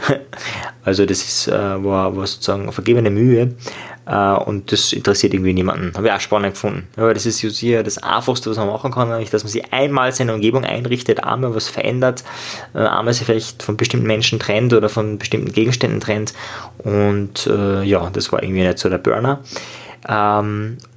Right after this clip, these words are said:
ob's was gebracht hat, weiß ich nicht. Also ich finde die Folge nach wie vor spannend und jetzt grad wieder, äh, gelesen, dass diesen,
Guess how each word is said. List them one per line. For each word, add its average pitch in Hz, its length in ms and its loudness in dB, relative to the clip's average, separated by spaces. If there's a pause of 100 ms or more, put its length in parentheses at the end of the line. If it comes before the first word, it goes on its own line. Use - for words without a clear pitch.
ob's 160 200 0
was 143 100 0
gebracht 123 340 2
hat, 131 100 0
weiß 87 160 2
ich - 60 -8
nicht. 92 100 -4
Also 107 140 0
ich 143 80 4
finde 143 200 -2
die 117 100 0
Folge 117 220 2
nach 120 120 0
wie 120 80 0
vor 120 160 0
spannend 131 400 0
und 113 140 -2
jetzt 139 240 2
grad 117 240 -2
wieder, 123 320 2 (840)
äh, 110 120 2
gelesen, 110 600 2
dass - 520 2
diesen, 101 500 0